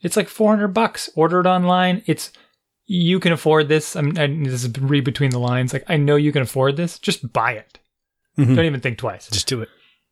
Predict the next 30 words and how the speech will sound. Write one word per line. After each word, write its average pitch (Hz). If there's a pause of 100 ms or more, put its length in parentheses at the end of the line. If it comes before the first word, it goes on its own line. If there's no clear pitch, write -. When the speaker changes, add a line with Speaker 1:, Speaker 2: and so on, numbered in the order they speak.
(160)
Speaker 1:
"I 147
don't 156
wanna, 151
I 156
don't 165
wanna 165
order 151
anything 143
online 131
'cause 123
I 131
really 123
want 127
her 123
to 113
try 107
it 98
first." - (480)
Okay. 220 (320)
Speaker 2:
Okay. 123 (320)
Speaker 1:
That's 175
great. 180
But 165
you 165
know 160
what 151
I'm 151
telling 220
you 156
is, 135